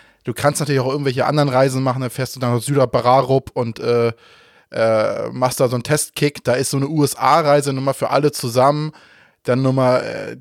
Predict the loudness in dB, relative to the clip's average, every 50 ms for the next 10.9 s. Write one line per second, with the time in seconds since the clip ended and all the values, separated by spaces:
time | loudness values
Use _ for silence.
0 | _ -16 -10 -8 -4 -2 0 0 0 -2 -2 0 2 2 2 2 -2 -2 0 -2
1 | -2 -2 -4 -4 -4 -4 -2 0 0 0 0 -2 -8 -4 -2 -2 -2 0 0 -2
2 | -2 -2 -2 0 0 -2 -2 2 2 2 2 2 0 -2 -2 -2 -4 -6 -10 -12
3 | -12 -12 -12 -12 -10 -8 -8 -8 -6 -4 -2 -2 -2 0 0 -2 0 0 0 0
4 | 0 -2 -6 -4 -2 0 0 -2 -2 -4 -6 -6 -6 -4 -4 -4 -2 -2 -2 -2
5 | -2 -2 -4 -6 -6 -2 0 0 0 0 0 -2 -2 -2 -4 -6 -6 -6 -6 -6
6 | -8 -8 -6 -4 -4 -4 -6 _ -16 -20 -20 -20 -20 -20 -20 -14 -12 -6 2 2
7 | 2 4 4 0 0 0 0 0 0 0 0 -4 0 2 4 4 4 4 0 -2
8 | -2 -4 -8 -10 -10 -10 -8 -6 0 0 0 0 0 -6 -10 -8 -8 -6 -8 -8
9 | -8 -10 -8 -6 -6 -6 -6 -6 -4 -2 0 0 -2 -4 -6 -12 -20 -20 -20 _
10 | -8 -6 -6 -6 -6 -4 0 4 4 4 4 2 2 0 2 0 0 -4